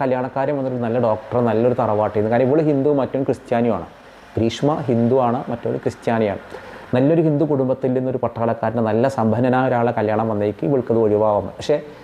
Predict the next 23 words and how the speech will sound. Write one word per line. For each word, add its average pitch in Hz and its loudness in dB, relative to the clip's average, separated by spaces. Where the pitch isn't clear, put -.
ഷാറോൺ 110 0
ഒഴി-, 120 0
ഒഴിവാവണില്ല. 135 2
ഒഴിവാവാതിരിക്കുമ്പോൾ 151 2
അവളുടെ 123 2
ഉള്ളിൽ 120 0
തോന്നിയ 113 -2
ബുദ്ധിയാണ് 113 -2
ഈ 110 -6
ക്രൂരമായ 120 2
കൊലപാതകം. 98 -2
അതിനെന്തായാലും 147 0
കോടതി 120 0
നല്ല 127 2
ശിക്ഷ 113 -2
കൊടുത്തു. 107 2
ഇനി 135 4
എന്തായാലും 123 2
അവൾക്ക് 107 0
മരണം 170 4
വരെ 202 4
തൂക്കുകയറുന്നു 151 0
മാത്രമല്ല, 104 0